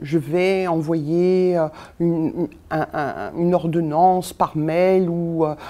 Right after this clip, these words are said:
ou téléphoner. » Mais si vous anticipez cela, si vous annoncez à un infirmier en anticipation,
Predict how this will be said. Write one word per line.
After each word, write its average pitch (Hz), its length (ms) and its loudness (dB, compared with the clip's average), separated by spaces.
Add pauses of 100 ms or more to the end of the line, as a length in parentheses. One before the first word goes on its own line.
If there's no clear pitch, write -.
(120)
ou 175 80 0
téléphoner. » 175 720 0 (340)
Mais 202 280 4 (800)
si - 320 -6
vous 185 400 0
anticipez 285 1000 -2 (500)
cela, 147 540 -6 (680)
si - 280 -8
vous 156 720 -4
annoncez 294 720 2 (160)
à 180 60 -4
un 175 340 0
infirmier 214 760 0 (300)
en 147 220 -2
anticipation, 220 960 -4